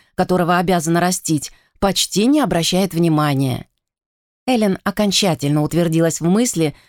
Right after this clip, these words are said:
что брак этот был ошибкой, и ее несчастному брату жилось бы куда лучше, если бы он взял в жены милочку Луизу.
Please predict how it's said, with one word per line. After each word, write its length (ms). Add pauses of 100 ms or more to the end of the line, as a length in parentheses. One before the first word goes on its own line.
что 220
брак 340
этот 220
был 260
ошибкой, 720 (320)
и 60
ее 260
несчастному 600
брату 460 (240)
жилось 320
бы 140
куда 240
лучше, 400
если 320
бы 100
он 140
взял 280
в 60
жены 480 (180)
милочку 500
Луизу. 600